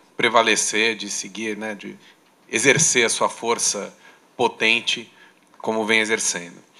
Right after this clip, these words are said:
Então, é, seja quando tava na Secretaria de Assuntos Legislativos,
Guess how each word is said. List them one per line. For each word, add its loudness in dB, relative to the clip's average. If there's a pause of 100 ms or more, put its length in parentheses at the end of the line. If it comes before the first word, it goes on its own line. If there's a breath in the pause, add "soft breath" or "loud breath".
(340 loud breath)
Então, 2 (560)
é, 2 (300)
seja 0
quando -2
tava 6
na 0
Secretaria 0
de -4
Assuntos -6
Legislativos, -4